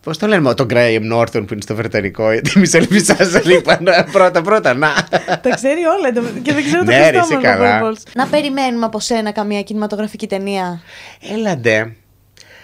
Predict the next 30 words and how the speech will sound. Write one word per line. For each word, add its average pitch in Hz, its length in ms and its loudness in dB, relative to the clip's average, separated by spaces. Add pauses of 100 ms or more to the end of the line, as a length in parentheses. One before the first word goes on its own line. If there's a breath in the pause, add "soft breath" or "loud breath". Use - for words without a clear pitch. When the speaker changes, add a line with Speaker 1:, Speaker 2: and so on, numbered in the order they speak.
(160 loud breath)
Speaker 1:
Και - 120 -8
πάντοτε 240 420 -6
ήταν 240 180 -6
το 226 100 -6
όνειρό 226 440 -4
μου 226 100 -4
να 180 60 -2
γράψω 135 360 -6
κινηματογράφο. 110 920 -4 (280 loud breath)
Ξέρεις 185 360 2
γιατί 147 180 2
δεν 143 180 4
έγραψε 143 380 2
τελικά; 135 480 0 (260 loud breath)
Γιατί 131 480 0
ενώ 175 260 2
τον 214 160 0
αγαπούσα 165 460 0
πάρα 175 260 2
πολύ 156 380 0
και 160 140 0
ήταν 165 420 2
και 160 100 -2
ο 131 60 6
λόγος 143 280 0
που - 80 -18
ξεκίνησα 156 500 -2
αυτή 131 160 -4
τη 120 100 -4
δουλειά, 104 420 0